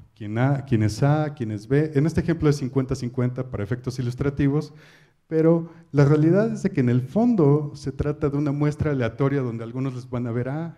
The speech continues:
y otros van a ver B. Eso lo definen en el experimento mientras lo preparan. ¿Cómo hago? Cuán-, o sea, ¿en qué momento me entero que es suficiente cantidad de datos? Para eso la estadística, pues,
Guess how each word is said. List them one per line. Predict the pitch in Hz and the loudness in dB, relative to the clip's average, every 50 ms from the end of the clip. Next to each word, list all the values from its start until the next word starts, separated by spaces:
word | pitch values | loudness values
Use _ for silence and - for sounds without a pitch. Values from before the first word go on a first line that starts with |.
| - | -8
y | - 120 | -6 -6
otros | 110 120 120 107 | -4 -2 -4 -2
van | 107 110 110 110 | -2 -2 -2 0
a | |
ver | 110 110 107 104 104 | 0 -2 -2 -2 -4
B. | 98 92 90 - - - _ _ _ | -8 -10 -10 -12 -20 -20 _ _ _
Eso | - 117 120 123 - 139 | -6 -6 -6 -6 -8 -10
lo | 131 127 123 | -8 -8 -8
definen | 107 104 104 - 117 117 113 113 113 113 110 | -8 -10 -12 -10 -8 -8 -6 -6 -6 -6 -6
en | 107 107 | -6 -6
el | 107 104 | -4 -6
experimento | 107 110 - - - 120 127 127 131 131 - 120 127 - - - | -6 -6 -8 -8 -6 -4 -2 -2 -4 -4 -8 -12 -12 -12 -10 -10
mientras | 113 104 107 104 98 | -6 -6 -4 -4 -4
lo | 101 98 - | -6 -6 -4
preparan. | 107 104 107 - 139 143 127 - - - _ _ _ _ _ _ _ _ _ _ _ _ _ _ _ _ _ _ _ _ _ _ _ _ _ _ _ _ _ _ _ _ _ _ | -6 -6 -4 -4 -6 -6 -6 -10 -14 -20 _ _ _ _ _ _ _ _ _ _ _ _ _ _ _ _ _ _ _ _ _ _ _ _ _ _ _ _ _ _ _ _ _ _
¿Cómo | - 160 156 170 175 170 160 151 | 0 2 4 4 6 6 6 6
hago? | 147 143 143 139 139 139 139 143 151 156 143 - - - - _ _ _ _ _ _ _ | 4 4 2 2 2 4 4 4 4 2 -2 -8 -16 -20 -20 _ _ _ _ _ _ _
Cuán-, | - 147 143 151 156 143 - - - - | 0 0 0 0 -2 -6 -12 -18 -18 -20
o | 120 | -16
sea, | - 143 135 | -10 -8 -8
¿en | 127 | -2
qué | - 160 | 2 4
momento | 156 160 156 156 156 156 160 156 | 6 6 8 8 6 6 6 4
me | 135 123 | 4 4
entero | 127 131 127 - - 139 135 143 139 - | 4 2 0 6 6 6 6 6 2 2
que | 139 | 0
es | 131 - | -2 -2
suficiente | - 135 - 123 117 - - 127 120 120 135 131 | -2 -10 -12 -12 -14 -10 -8 -8 -6 -6 -6 -6
cantidad | - 117 107 107 113 110 110 107 | -4 -4 -4 -4 -2 -2 -2 -2
de | 107 104 | -2 -4
datos? | 101 101 - - 104 - | -6 -8 -12 -16 -18 -10
Para | - 127 131 143 | -6 -4 -4 -2
eso | 143 170 | -2 -2
la | 160 139 135 | -2 0 -2
estadística, | 127 - - - 117 120 131 127 127 - 151 147 - 156 156 156 156 156 - - - _ _ _ _ _ _ _ _ _ - | -2 -4 -6 -4 -4 -2 -2 -4 -6 -8 -10 -8 -4 -2 -2 -2 -2 -6 -8 -20 -20 _ _ _ _ _ _ _ _ _ -4
pues, | - 113 113 113 110 110 - - | -2 -2 -2 -2 -6 -12 -18 -20